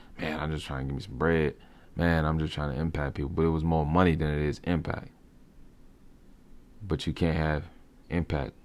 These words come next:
without having money, or you can't have money without having impact. Well, actually, no, I take that back. That kinda, like, came off the head. You can impact people and not get paid for it. But the best,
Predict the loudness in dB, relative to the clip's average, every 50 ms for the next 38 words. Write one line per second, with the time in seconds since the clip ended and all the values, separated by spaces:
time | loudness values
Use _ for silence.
0 | -8 -4 -2 -2 0 0 0 -2 -2 -2 0 0 0 0 0 -2 -4 -4 -4 -4
1 | -4 -4 -4 -4 -4 -4 -4 -4 -4 -4 -6 -8 -8 -10 -10 -8 -8 -8 -8 -8
2 | -10 -12 -12 -16 -20 -20 -20 -20 -20 -20 -20 -20 -20 -20 -20 -20 -20 -20 -20 -10
3 | 0 8 12 12 12 12 12 12 12 10 8 8 4 4 4 4 2 -2 -6 -2
4 | 2 4 6 6 6 4 4 2 -2 0 -2 -6 -6 -4 -4 -6 -6 -6 -10 -18
5 | -20 -20 -20 -20 -12 -4 2 2 2 6 8 8 8 8 6 2 0 0 0 2
6 | 2 2 0 0 -2 -2 2 4 6 6 6 4 2 -2 -10 -20 -20 -20 -20 -20
7 | -20 -20 -20 -20 -20 -20 -20 -20 -20 -20 -20 -20 -16 -4 2 4 4 6 4 4
8 | 2 2 2 4 4 2 2 2 2 2 2 2 2 0 0 0 0 0 0 0
9 | -2 -2 0 2 2 2 0 -2 -4 -4 -4 -4 -6 -10 -14 -20 -20 -20 -20 -20
10 | -20 -14 -4 2 2 4 4 4 4 4 4 4 4 2